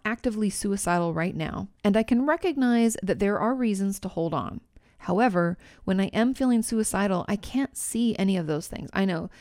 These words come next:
Isn't suicide, like, suicidal thoughts or just depression in general is kind of like this, like, fog slash,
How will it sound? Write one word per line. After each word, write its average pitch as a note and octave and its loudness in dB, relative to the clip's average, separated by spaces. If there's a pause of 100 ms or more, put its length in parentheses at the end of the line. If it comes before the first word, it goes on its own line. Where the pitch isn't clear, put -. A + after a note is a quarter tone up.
(160)
Isn't F#4 -2
suicide, A3 0
like, G#3+ -2 (260)
suicidal D#4+ 0
thoughts F3 0
or F3 -6
just F#3 -6
depression - -6
in E3+ -2
general F3 -4
is G3+ -4
kind F#4 -10
of B3+ -10
like D#3+ -6
this, D3+ -8
like, - -10 (120)
fog - -6
slash, - -8